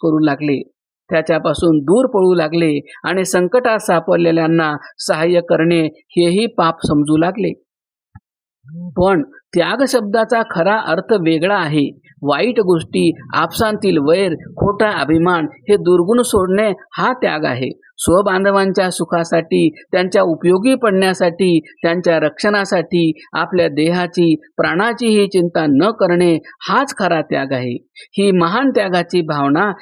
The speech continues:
ईश्वर भक्ती आणि समाज प्रेमातून निर्माण होते. ही भक्ती नि प्रीती पौरुष आणि कर्मयोगा वाचून उत्पन्न होत नाही. स्वामी दयानंद महाराजांनी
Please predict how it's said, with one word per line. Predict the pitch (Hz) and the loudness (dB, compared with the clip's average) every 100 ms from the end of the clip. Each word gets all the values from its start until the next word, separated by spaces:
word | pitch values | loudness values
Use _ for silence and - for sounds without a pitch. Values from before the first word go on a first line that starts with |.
| - | -4
ईश्वर | 180 196 262 240 | -2 0 2 2
भक्ती | 180 - - 202 185 170 - | 0 -6 -2 0 0 -2 -8
आणि | 160 190 | -4 -2
समाज | 180 165 147 226 247 | -2 0 2 2 0
प्रेमातून | 208 180 175 170 180 165 | 0 2 0 0 0 2
निर्माण | 143 139 156 185 | 2 2 0 0
होते. | 156 143 160 139 131 | 0 0 0 -2 -4
ही | - - 196 | -14 -6 -4
भक्ती | 175 160 151 - 269 | 0 -2 -4 -2 0
नि | 226 190 | 2 0
प्रीती | 170 175 170 208 208 - _ | 0 0 0 -2 -2 -4 _
पौरुष | 180 180 226 247 - | 0 2 4 0 -4
आणि | 156 175 165 | -2 0 0
कर्मयोगा | 165 165 208 185 165 165 | 0 0 2 0 2 0
वाचून | 160 147 - 185 170 165 - 170 | 0 -2 0 2 2 -2 -8 -2
उत्पन्न | 165 - 170 170 | -2 0 -2 0
होत | 151 143 160 - | 0 0 -2 -2
नाही. | 131 113 135 127 _ _ _ _ _ _ - - | -4 -2 -4 -4 _ _ _ _ _ _ -20 -14
स्वामी | - 185 196 262 | -4 0 2 2
दयानंद | 214 180 180 254 269 | 2 0 0 2 2
महाराजांनी | 247 190 175 185 190 165 190 | 2 0 0 0 0 2 2